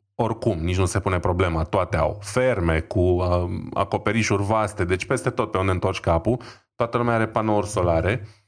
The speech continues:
Um, și chiar, na,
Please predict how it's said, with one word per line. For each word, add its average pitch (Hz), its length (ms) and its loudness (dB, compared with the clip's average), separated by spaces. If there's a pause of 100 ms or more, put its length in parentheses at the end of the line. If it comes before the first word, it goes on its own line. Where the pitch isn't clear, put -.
(200)
Um, 104 880 2 (140)
și 117 540 0
chiar, 143 220 0
na, 123 300 2